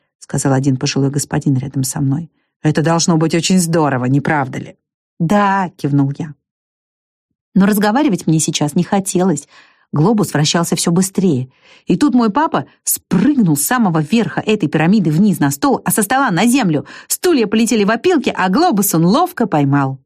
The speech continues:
Ведущий в блестящем костюме подошёл обнять моего папу. "Великолепно!" повторял он. "Великолепно! Великолепно! Великолепно!"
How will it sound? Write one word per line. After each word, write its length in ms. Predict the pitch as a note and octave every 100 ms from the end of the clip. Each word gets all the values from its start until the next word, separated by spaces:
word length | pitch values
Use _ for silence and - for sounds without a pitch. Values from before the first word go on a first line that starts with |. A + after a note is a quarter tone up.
| _ _ _ _ _ _ -
Ведущий 480 | F3 D#3+ C4 -
в 20 | D#3
блестящем 480 | D#3 D#3 C3+ -
костюме 440 | C#3 C#3 - A#3+ A3+
подошёл 480 | D3+ C#3+ C#3 F#3 F3+
обнять 540 | E3 E3 D#3 C3 B2+
моего 260 | - B2+ C3
папу. 440 | C3 B2+ B2 B2+ - _ _
"Великолепно!" 1160 | C3 D3 E3+ F#3+ F#3+ F#3+ F#3 G3 A3 F3+ D#3
повторял 540 | C3+ C#3+ - C3 C#3 C3+
он. 120 | C#3+
"Великолепно! 880 | D3 A3+ C#4 D4 D4 C4+ C#4+ C#4 E3
Великолепно! 720 | G3+ D4+ F4+ E4 F4 D4+ B3+
Великолепно!" 1080 | G#3 A#3 B3 A#3+ A#3+ B3 C#4+ B3 A#3 G#3+